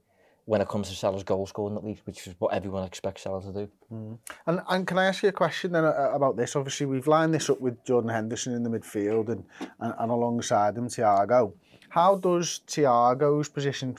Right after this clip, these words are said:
Speaker 2: quite often he'll drop back a little bit and maybe play a little bit more alongside the number six, maybe not in recent weeks. If Gakpo was to come into the half space from the left-hand side and Nunes is pushing forward, what does that do? Does it,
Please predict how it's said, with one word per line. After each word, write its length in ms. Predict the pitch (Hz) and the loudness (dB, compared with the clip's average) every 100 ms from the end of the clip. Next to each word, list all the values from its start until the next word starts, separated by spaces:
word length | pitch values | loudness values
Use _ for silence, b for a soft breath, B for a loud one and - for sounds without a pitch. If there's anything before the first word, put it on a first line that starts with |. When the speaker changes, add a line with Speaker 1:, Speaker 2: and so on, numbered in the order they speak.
| - | -4
Speaker 2:
quite 260 | 143 131 | -2 0
often 260 | 127 - 131 | 0 -2 -2
he'll 120 | 120 | -2
drop 240 | 113 113 - | 0 0 2
back 200 | 110 131 | 0 0
a 60 | |
little 320 | 117 113 117 | 0 0 -2
bit 380 | 107 113 113 107 | -2 0 0 -2
and 240 | 101 98 B B _ | -4 -10 B B _
maybe 220 | 113 107 | -4 -2
play 180 | 104 113 | 0 0
a 40 | |
little 160 | 113 101 | 0 -2
bit 140 | 120 | -4
more 320 | 113 113 110 110 | -2 -2 -2 -4
alongside 520 | 110 107 - 110 107 | -4 -6 -2 -2 -2
the 60 | |
number 200 | 110 107 | -6 -6
six, 260 | 98 110 - | -4 -6 -2
maybe 220 | 135 131 | -2 0
not 160 | 127 113 | 0 -2
in 100 | 110 | -4
recent 340 | 107 - 110 | -6 -6 -6
weeks. 380 | 101 117 - - B B B | -4 -4 -6 -8 B B B
If 120 | 131 | -4
Gakpo 380 | 156 147 - 170 | 0 0 2 2
was 140 | 147 | 2
to 80 | - | -2
come 180 | - 123 | -4 -2
into 260 | 117 120 131 | -2 -2 -2
the 120 | 120 | 2
half 260 | 117 113 | 2 2
space 300 | - 143 131 | 0 -2 -2
from 240 | - 127 113 | -2 -2 0
the 60 | |
left-hand 440 | 110 104 - 107 101 | -2 -2 -4 -6 -4
side 360 | 113 101 110 | 0 2 2
and 120 | 123 113 | 0 -2
Nunes 400 | 107 110 123 131 | -2 -2 -2 -4
is 100 | 127 | -4
pushing 300 | 131 135 117 | -6 -4 -6
forward, 480 | 110 107 120 135 B B B B B | -4 0 2 2 B B B B B
what 200 | 165 202 | 0 2
does 120 | 254 | 4
that 220 | 214 208 196 | 4 4 2
do? 120 | 170 | 0
Does 220 | 196 180 | 2 0
it, 100 | 165 | -4